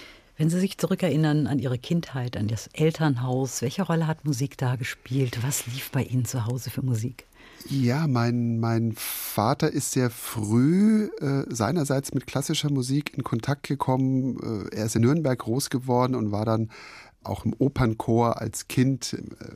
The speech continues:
Speaker 2: auf der Bühne. Und meine Mutter ist immer fleißig in München, bin ich dann ja groß geworden. Ich bin in Frankfurt geboren, dann in München zur Schule gegangen und wir sind dann auch fleißig ins, äh, Abonnementkonzert gegangen. Ich erinnere mich noch an eine, äh, unglaubliche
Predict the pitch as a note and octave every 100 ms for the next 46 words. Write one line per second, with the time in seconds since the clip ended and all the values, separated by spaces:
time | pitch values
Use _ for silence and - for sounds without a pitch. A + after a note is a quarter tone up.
0 | - - - - G2+ A#2 A#2+ C3+ C#3 B2+
1 | B2 - G2+ F#2 - - - - - E2
2 | F#2+ G2 - - - G#2+ F#2+ F2+ - G2
3 | - - G2 - - - - - F#2 F#2+
4 | G#2 A#2+ - G2+ G2 G2+ G#2+ - F#2+ G2
5 | F#2 G#2 - G2 F#2+ F#2+ - G2 F2+ G2+
6 | G2+ G2+ - F#2 F#2+ G#2 A2 F#2+ F#2 G2+
7 | G2 - - F#2 A#2 A2 G#2 G2 G2+ G#2
8 | G2 - - - - F#2+ G2+ G2 - G2
9 | - - A2 - G2+ G#2+ F2+ - - -
10 | - A2 G#2+ G#2+ A#2+ A#2 - G#2 A2 G#2
11 | A#2 G2+ G#2 G#2 G#2+ G2+ - - - -
12 | - - G#2 G#2+ G#2+ - G2 - G2+ G#2
13 | G2+ G2 G2 - G2 - - A2+ A#2 A2+
14 | - G2+ G2 A2+ G#2+ G2+